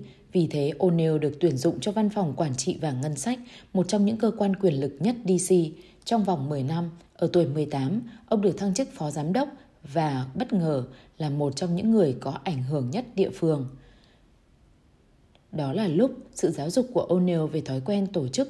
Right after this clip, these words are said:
thật sự bắt đầu. Một trong những bài tập đầu tiên của ông là tạo ra một cơ cấu phân tích để nghiên cứu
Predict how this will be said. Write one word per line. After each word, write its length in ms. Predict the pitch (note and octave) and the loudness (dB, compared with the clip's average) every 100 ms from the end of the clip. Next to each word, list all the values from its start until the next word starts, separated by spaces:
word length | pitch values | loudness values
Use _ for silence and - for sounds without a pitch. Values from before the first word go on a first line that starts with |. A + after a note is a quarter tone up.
| - | -6
thật 120 | - - | -6 -4
sự 280 | - E3 E3+ | 0 -2 -2
bắt 180 | C4 E3 | -6 -2
đầu. 280 | D#3+ C3 C3 - - - | 0 0 -4 -16 -20 0
Một 180 | G3 F#3 | 0 2
trong 180 | A3+ | 0
những 180 | G#3+ A#3 | 2 2
bài 160 | G3+ E3 | 0 0
tập 100 | D3+ - | -4 -2
đầu 160 | C#3+ | -4
tiên 240 | C3 F3+ E3+ | 2 0 0
của 100 | - | -2
ông 220 | D#3+ E3 | 0 0
là 260 | D#3+ C3+ B2+ - - | 0 -2 -6 -12 -8
tạo 160 | G3 F3 | -4 -2
ra 140 | A#3 | 2
một 200 | A3 E3 - | 2 2 2
cơ 140 | F#3+ F#3 | 0 0
cấu 120 | D3 | -6
phân 240 | - G#3+ | -2 -2
tích 220 | A3 C#4+ G#3+ | 0 -2 -2
để 120 | D#3+ | -2
nghiên 220 | C3+ D#3+ | -2 -4
cứu 300 | D#3 D3+ | -2 -2